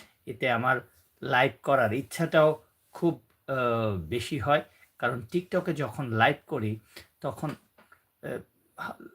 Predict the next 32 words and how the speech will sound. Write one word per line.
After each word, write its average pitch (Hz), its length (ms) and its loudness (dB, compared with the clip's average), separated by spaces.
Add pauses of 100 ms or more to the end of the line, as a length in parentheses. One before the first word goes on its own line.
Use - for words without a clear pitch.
হাজার 170 400 6
হাজার 123 340 0
বা 120 120 0
লক্ষ 135 340 -4
লক্ষ 160 240 -6
মানুষ 123 400 -6
দেখে, 110 360 -6 (520)
কিন্তু, 165 560 2
আহ, 131 500 0 (680)
YouTube-এর 170 640 2
ভিডিওগুলি 139 580 -2
আমি 127 200 0
এখন 120 320 -2
বেশি 120 280 -6
করতে 151 320 -10
পছন্দ 143 460 -6
করি, 143 280 -6
লাইভগুলি, 123 540 -6
কারণ 117 320 -6
লাইভগুলি 113 460 -2
থাকে, 160 440 -4 (360)
আপনাদের 123 400 -6
প্রয়োজনে 127 420 -4
আপনারা 110 280 -2
দেখতে 95 320 -6
পারেন। 98 280 -4 (460)
তাই 123 260 -2 (320)
এখন 123 280 -6
থেকে 139 180 -8
প্রতিদিনই 151 680 -2
আমি 143 160 2
ইউরোপে, 120 540 -2